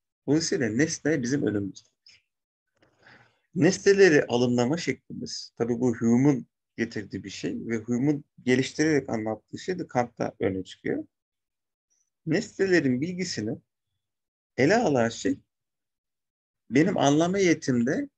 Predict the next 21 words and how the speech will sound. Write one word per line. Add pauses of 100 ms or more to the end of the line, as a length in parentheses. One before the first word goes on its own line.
(260)
anlama
yetimdeki
kavramlarda
öne
çıkıyor. (540)
Kavramların
burada, (880)
e, (1040)
ne
olması? (920)
Nesnenin
bilgisinden
sonrasında
ortaya
çıkması. (1120)
Ama
bu
değildir
ki
nesnenin
bilgisi